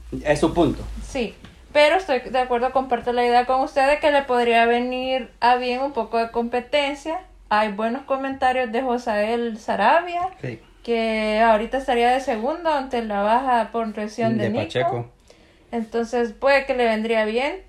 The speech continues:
Speaker 2: A ver si el Zarco lo toma en cuenta para esta segunda fase de, de la segunda vuelta, digamos, de, de lo que va del torneo, ¿verdad?
Speaker 1: A ver. Pero balance, digamos, medio.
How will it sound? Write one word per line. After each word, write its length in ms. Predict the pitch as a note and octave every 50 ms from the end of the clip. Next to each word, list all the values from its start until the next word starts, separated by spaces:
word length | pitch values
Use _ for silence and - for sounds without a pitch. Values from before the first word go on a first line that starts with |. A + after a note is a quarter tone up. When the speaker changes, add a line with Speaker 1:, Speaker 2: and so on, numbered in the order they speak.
| - _
Speaker 2:
A 220 | - G3 G#3 G3+ G3
ver 200 | G3+ A3 A3+ B3
si 100 | - C4+
el 120 | A#3 A#3+ A#3
Zarco 960 | - - A3+ A3 A3+ A#3 A#3 - A3+ A#3+ A#3+ A#3 A3+ A3+ G#3+ G3+ G3 - - - -
lo 160 | A#3 A#3+ A#3
toma 280 | A#3 A3+ A3 A3+ A#3 A#3+
en 80 | A#3+ B3
cuenta 440 | - A3+ A#3 A#3+ A#3+ A#3+ B3+ A#3 A#3
para 260 | - G#3 G3+ G#3 G#3
esta 200 | A#3 - A#3+ A#3+
segunda 480 | A#3+ - A3 G#3 G#3+ A3 A3 G#3 G3+ G#3
fase 380 | - - A3 A3+ A#3+ - B3
de, 460 | A#3 A3 G#3 G3 F#3+ F#3 - - - _ _ _ _ _ _ _
de 80 | - A#3
la 100 | A3+ A#3
segunda 300 | C4+ B3 A#3 A#3 A3+ A3
vuelta, 300 | A3+ B3+ C#4+ C#4+ - D4
digamos, 480 | A#3+ A#3 A#3 C4 C#4+ D4 D4 C#4 C4+ G#3+
de, 420 | A3+ A3 G#3+ G#3 G3+ G3+ G3 F#3+
de 100 | G3 A3+ A3
lo 180 | G#3+ G3 -
que 100 | - G3
va 220 | F#3+ F#3+ G3 G3+ G3+
del 180 | G3 G3 F#3
torneo, 480 | F#3+ F3+ F3+ F3+ G3 G3+ G#3 G3 F#3+ F#2+
¿verdad? 800 | - - F#3 - _ _ _ _ _ _ _ - A2+ A2 G#2
Speaker 1:
A 40 | G2
ver. 220 | G2 G2+ G#2 - - _ _ - - - - - - _ -
Pero 540 | C3+ C3 B2+ B2+ B2+ B2 B2 A#2+ A#2 A2 G#2+
balance, 760 | A2 A2+ A#2+ A#2+ B2+ C3+ D#3+ F3 F3+ F3 F3+ F3+ F3 E3+ E3
digamos, 480 | D3 C#3 C3+ C3+ C3+ C#3 C3+ C3 B2 C3
medio. 440 | C3+ C#3+ D#3 F3 F#3 F3+ F3 F3+